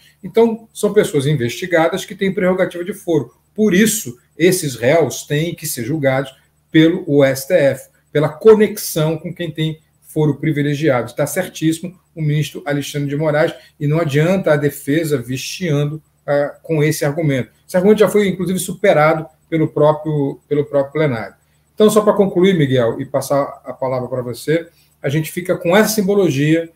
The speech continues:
do Aécio, no dia treze, sendo condenado a dezessete anos. A gente fica com as frases do Alexandre de Moraes, né? "O oito de janeiro não foi um parque de diversões", é uma dessas frases memoráveis que vai ficar, "não era um parque de diversões".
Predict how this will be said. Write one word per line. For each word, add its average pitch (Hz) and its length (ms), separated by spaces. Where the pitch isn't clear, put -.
do 143 160
Aécio, 156 580
no 156 80
dia 143 180
treze, 156 760
sendo 147 200
condenado 135 500
a - 20
dezessete 120 560
anos. 139 280
A 139 80
gente 156 200
fica 175 200
com 175 80
as 160 100
frases 170 840
do 139 240
Alexandre 127 420
de 123 120
Moraes, 147 580
né? 151 140
"O 135 140
oito 139 180
de 123 80
janeiro 143 340
não 139 160
foi 143 220
um 120 80
parque 131 340
de 113 80
diversões", 120 800
é 113 100
uma 123 180
dessas 117 300
frases 117 540
memoráveis 143 600
que 117 100
vai 120 100
ficar, - 480
"não 127 180
era 131 120
um 123 60
parque 113 340
de 101 80
diversões". 139 640